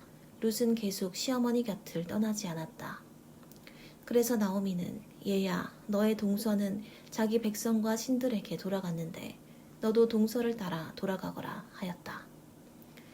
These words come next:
그러나 룻은 이렇게 대답하였다. "저에게 억지로 어머니 곁을 떠나라고 강요하지 마시고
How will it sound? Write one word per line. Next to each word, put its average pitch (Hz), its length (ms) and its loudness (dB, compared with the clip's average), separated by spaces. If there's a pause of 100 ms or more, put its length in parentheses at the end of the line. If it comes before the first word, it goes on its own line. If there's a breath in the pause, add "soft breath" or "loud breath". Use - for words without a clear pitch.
(120 loud breath)
그러나 247 340 6
룻은 220 380 2
이렇게 214 340 2
대답하였다. - 840 -6 (840 loud breath)
"저에게 233 380 6
억지로 226 500 4
어머니 220 360 6
곁을 208 340 0
떠나라고 220 500 2
강요하지 196 540 0
마시고 - 640 -4